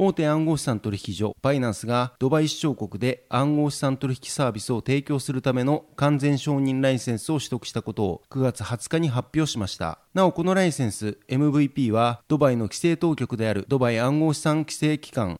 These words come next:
ブイエーアールエーより付与されました。バイナンスは今年三月、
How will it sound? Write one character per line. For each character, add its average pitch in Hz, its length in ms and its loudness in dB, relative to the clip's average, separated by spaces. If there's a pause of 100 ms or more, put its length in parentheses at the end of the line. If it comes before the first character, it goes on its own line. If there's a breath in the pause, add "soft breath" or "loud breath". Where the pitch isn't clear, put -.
ブ 123 160 4
イ 175 140 2
エ 170 180 2
ー - 20 -2
ア 151 100 4
ー 151 40 4
ル 147 160 2
エ 117 260 0
ー - 40 -8
よ 156 100 2
り 170 120 0
付 131 160 -2
与 147 80 4
さ 135 140 -2
れ 98 80 -2
ま 87 100 -6
し - 120 -10
た。 82 260 -8
バ 180 120 4
イ 196 60 4
ナ 175 100 2
ン 135 40 0
ス 156 120 -4
は 147 100 0
今 135 140 -8
年 165 160 -2
三 151 220 0
月、 110 360 -4